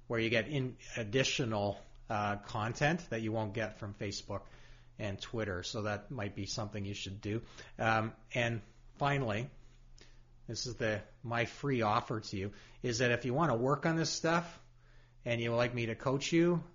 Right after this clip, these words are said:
I offer a free, uh, big idea conversation.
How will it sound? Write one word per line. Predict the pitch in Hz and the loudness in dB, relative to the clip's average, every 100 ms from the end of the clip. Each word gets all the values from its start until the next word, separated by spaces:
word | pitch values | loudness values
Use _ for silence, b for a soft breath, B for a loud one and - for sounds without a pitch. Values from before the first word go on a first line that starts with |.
| - | -2
I | 117 | 2
offer | 113 120 - 110 | 4 4 2 0
a | 101 | 0
free, | - 127 127 131 131 123 b b b b - | -4 -2 2 4 4 -2 b b b b -4
uh, | 113 107 101 - | 2 4 2 4
big | 131 123 | 4 6
idea | 117 107 117 113 | 4 4 2 0
conversation. | 123 110 104 101 107 104 - | 0 0 0 -2 -2 -2 -4